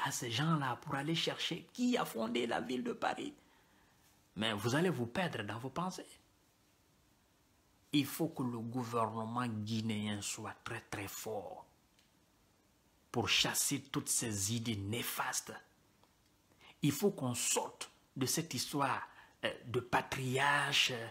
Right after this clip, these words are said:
de, d'appartenance. Il faut qu'on sorte de ça. Il faut que le gouvernement chasse tout ça. Il faut que le gouvernement inculque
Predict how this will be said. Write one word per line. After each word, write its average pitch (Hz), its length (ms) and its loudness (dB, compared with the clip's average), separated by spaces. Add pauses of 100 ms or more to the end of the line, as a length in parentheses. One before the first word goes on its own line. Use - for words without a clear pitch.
(320)
de, 120 220 0
d'appartenance. 135 1000 0
Il 160 60 2
faut 269 160 -4
qu'on 120 180 -8
sorte - 340 -2
de 104 140 -8
ça. - 260 -4
Il 165 80 0
faut 147 160 0
que - 140 0
le 131 160 2
gouvernement 139 720 0
chasse - 480 2 (160)
tout 240 180 0
ça. - 260 0 (1080)
Il 214 100 8
faut 254 220 0
que 160 120 4
le 135 120 4
gouvernement 160 640 2 (120)
inculque 214 760 2